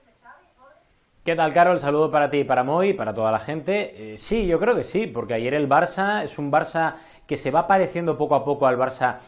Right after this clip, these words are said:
que Xavi lleva prometiendo durante varios meses en sus comparecencias, en rueda de prensa. Creo que es un Barça que aguantó muy bien el primer,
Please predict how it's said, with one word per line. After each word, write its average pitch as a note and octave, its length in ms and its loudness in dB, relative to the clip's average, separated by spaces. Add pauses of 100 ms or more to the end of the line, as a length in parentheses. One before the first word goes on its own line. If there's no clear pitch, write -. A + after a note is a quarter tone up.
(220)
que B2 180 -4
Xavi C3 400 2
lleva B2 240 0
prometiendo A#2 500 -4
durante A2+ 340 -6
varios A2+ 340 -4
meses A2+ 420 -10 (300)
en A2+ 440 -2
sus G#2+ 200 -12
comparecencias, B2 600 -4
en B2 80 -6
rueda A#2 180 0
de A2 60 -2
prensa. C#3+ 540 -4
Creo D3 160 -2
que D3+ 60 -8
es C#3+ 60 -10
un D3 120 -6
Barça C#3 340 -2 (260)
que C3+ 60 0
aguantó B2+ 340 -2
muy C3+ 140 -2
bien C3 240 -2
el A2+ 640 -4
primer, B2+ 440 -4